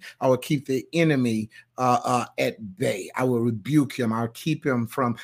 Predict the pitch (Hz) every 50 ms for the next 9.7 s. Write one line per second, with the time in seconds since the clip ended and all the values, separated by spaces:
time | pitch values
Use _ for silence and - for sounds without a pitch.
0 | - _ - 147 147 147 - 156 151 151 - 165 170 190 196 196 185 180 175 180
1 | 190 175 170 160 147 139 165 170 165 - - 160 151 - 160 156 151 - 143 135
2 | 127 151 151 - 160 147 143 131 113 - 147 147 - - - 151 127 143 143 -
3 | - 117 - - 131 131 123 - 131 135 135 120 113 131 123 120 - 135 127 123
4 | 123 123 - - - - - _ 120 120 131 131 120 120 113 - - - 139 135
5 | 131 123 - - 131 123 123 117 - 131 120 113 - - - _ - 135 131 139
6 | - - - 156 139 135 131 127 127 127 123 123 123 - _ - 131 127 127 123
7 | 123 127 123 123 113 117 120 123 127 123 120 - 120 110 113 113 113 120 113 -
8 | - 107 - - - 131 123 123 113 117 113 113 123 123 123 123 123 123 123 123
9 | 120 - - - _ _ _ _ - _ - 123 120 117